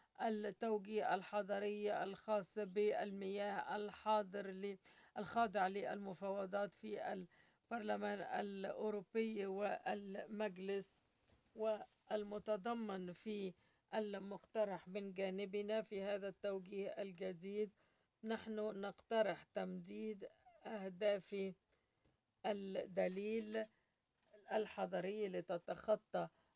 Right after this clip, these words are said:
الحماية البيئية إلى الصحة العامة وأثر تغير المناخ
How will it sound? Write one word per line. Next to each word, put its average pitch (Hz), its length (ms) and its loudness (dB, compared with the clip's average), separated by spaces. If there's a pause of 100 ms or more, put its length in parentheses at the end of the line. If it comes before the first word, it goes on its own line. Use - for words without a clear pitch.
(120)
الحماية 190 880 2 (540)
البيئية 208 840 2
إلى 214 300 2
الصحة - 720 -4
العامة 190 580 -2 (3000)
وأثر 190 500 2
تغير 185 640 0
المناخ 190 560 -4